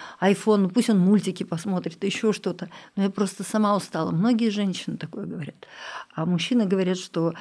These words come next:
ну, у меня тоже нет времени, я просто как выжатый лимон.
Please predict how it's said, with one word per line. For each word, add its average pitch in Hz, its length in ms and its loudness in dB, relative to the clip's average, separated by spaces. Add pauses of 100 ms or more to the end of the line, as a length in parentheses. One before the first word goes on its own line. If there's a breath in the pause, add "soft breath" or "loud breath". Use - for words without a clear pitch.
(140 loud breath)
ну, 175 180 4
у - 20 2
меня 180 180 2
тоже 233 260 -2
нет 247 180 2
времени, 175 340 2
я 170 80 0
просто 170 420 -2
как 185 220 -4
выжатый 202 440 2
лимон. 190 440 0